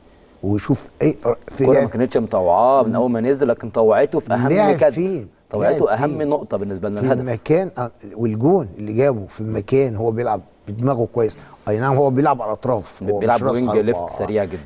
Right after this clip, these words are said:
Speaker 1: لكن النهارده انت محتاج راس حربه في، في وقت زي كده، هو استغله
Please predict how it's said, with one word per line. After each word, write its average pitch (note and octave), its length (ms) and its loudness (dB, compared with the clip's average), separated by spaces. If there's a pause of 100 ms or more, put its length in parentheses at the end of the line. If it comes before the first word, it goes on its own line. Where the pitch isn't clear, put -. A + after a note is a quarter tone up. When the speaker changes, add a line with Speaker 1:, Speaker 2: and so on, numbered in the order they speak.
Speaker 1:
لكن A2+ 240 -6
النهارده C#3+ 500 -2 (100)
انت C3+ 300 -4
محتاج A#2+ 480 -6 (260)
راس A#2+ 140 -2
حربه A#2+ 480 -2
في، G2 240 -10 (140)
في - 60 0
وقت C3 280 -2
زي G2+ 180 -4
كده، A2 320 -6 (360)
هو C3+ 180 4
استغله B2 680 0